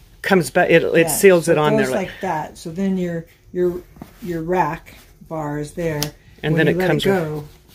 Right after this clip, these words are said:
Speaker 1: then it, it's,
Speaker 2: it
Speaker 1: it
Speaker 2: closes
Speaker 1: comes
Speaker 2: it.
Speaker 1: around it.
Speaker 2: So it goes from being open.
Speaker 1: Yeah.
Speaker 2: When you
Speaker 1: So
Speaker 2: let
Speaker 1: when
Speaker 2: it
Speaker 1: you go
Speaker 2: go,
Speaker 1: to pull 'em
Speaker 2: it closes.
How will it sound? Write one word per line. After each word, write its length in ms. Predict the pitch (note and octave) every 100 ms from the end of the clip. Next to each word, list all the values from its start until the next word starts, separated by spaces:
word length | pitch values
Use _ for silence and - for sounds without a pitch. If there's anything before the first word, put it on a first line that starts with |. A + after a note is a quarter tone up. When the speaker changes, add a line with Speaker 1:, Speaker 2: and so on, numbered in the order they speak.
| -
Speaker 1:
then 100 | D3
it, 140 | C#3
it's, 240 | D3 - D#3+
Speaker 2:
it 60 |
Speaker 1:
it 80 | C#3+
Speaker 2:
closes 240 | F3 E3+ D3+
Speaker 1:
comes 200 | D#3 C#3+
Speaker 2:
it. 40 |
Speaker 1:
around 240 | D3+ D3
it. 60 | -
Speaker 2:
So 100 | E3+
it 160 | D#3+ F#3
goes 240 | F#3 F3+
from 160 | F#3+ E3
being 260 | E3+ D#3+
open. 560 | F#3 F3+ F3 D3+ D3+ F3 - - - - -
Speaker 1:
Yeah. 160 | B2+ - - - - - -
Speaker 2:
When 100 | D#3+
you 0 |
Speaker 1:
So 140 | F#3
Speaker 2:
let 60 | G3
Speaker 1:
when 140 | G#3
Speaker 2:
it 20 |
Speaker 1:
you 60 | A3+
go 60 | A#3
Speaker 2:
go, 40 | G#3+
Speaker 1:
to 80 |
pull 220 | - G#3+ G3
'em 80 |
Speaker 2:
it 20 | F3+
closes. 160 | A#3+